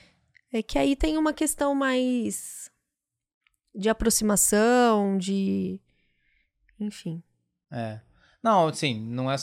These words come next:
Speaker 2: não são todas, mas eu acho que tem, tem algumas, tem algumas dinâmicas que eu tenho trabalhado com o time pra falar assim, "Olha, a reunião vai ser mais curta." E aí trabalha o, o pre-work, né? Fala assim, "Ó, me manda o material antes, eu vou dar, vou olhar antes. Você não precisa me mostrar o material na hora da reunião."
Speaker 1: Na hora, sim.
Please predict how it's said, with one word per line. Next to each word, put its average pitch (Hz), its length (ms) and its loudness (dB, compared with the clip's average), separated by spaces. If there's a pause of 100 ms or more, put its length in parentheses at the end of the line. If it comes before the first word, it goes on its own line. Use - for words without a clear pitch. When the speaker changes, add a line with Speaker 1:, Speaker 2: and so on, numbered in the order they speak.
Speaker 2:
não 143 80 -4
são 175 200 2
todas, 117 380 2
mas 123 240 -2
eu 131 60 2
acho 131 180 -2
que - 80 -6
tem, 143 720 -4
tem 139 160 -4
algumas, 139 720 -2
tem 135 120 -4
algumas 143 400 -4
dinâmicas 139 680 -4
que - 140 -10
eu 139 140 0
tenho 143 440 -4 (480)
trabalhado 131 520 2
com - 100 -10
o 123 60 -4
time 117 260 -8
pra 127 120 -18
falar 127 100 -8
assim, 127 120 -8
"Olha, 113 160 -6
a - 40 -8
reunião 117 240 -6
vai 120 100 -4
ser 120 160 -6
mais 120 220 -6
curta." 135 420 -8 (1000)
E 127 120 2
aí 117 300 4
trabalha 139 580 4
o, 180 340 0
o 185 200 -2
pre-work, 190 640 0
né? 135 160 -6
Fala 139 100 -6
assim, 135 140 -8
"Ó, 117 60 -4
me 113 120 -8
manda 147 220 -2
o - 20 -4
material 135 420 0
antes, 160 420 -2
eu 123 60 -4
vou 120 120 -10
dar, 131 360 4
vou 113 140 -4
olhar 127 300 4
antes. 139 360 -2
Você - 140 -10
não 143 60 -6
precisa 175 200 -2
me 190 60 0
mostrar 160 320 4
o 151 40 4
material 139 500 6
na 135 120 0
hora 131 120 2
da 123 80 2
reunião." 120 260 0
Speaker 1:
Na 214 100 4
hora, 185 520 2
sim. 170 500 -4